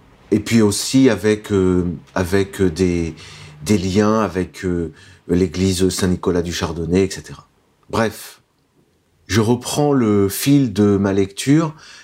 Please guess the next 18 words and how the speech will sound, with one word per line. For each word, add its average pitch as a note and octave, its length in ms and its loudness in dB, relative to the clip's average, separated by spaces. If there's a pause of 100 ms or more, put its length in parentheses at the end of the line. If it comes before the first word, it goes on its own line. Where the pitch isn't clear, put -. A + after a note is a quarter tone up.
(120)
et G2+ 120 4
au G2+ 40 4
fur A2 220 0
et G#2 40 2
à G2+ 40 0
mesure, G2+ 280 0
vous A2+ 60 -8
voyez, G#2 300 2
je, F#2 440 0 (380)
je G2+ 160 0
brode, G2 460 -2 (280)
hein, E2 260 -10 (1000)
selon G2 320 0
ce G2 100 -4
que G2+ 120 0
ça G#2 120 -4
m'évoque. E2+ 600 -4 (160)
Bien. E2+ 280 -2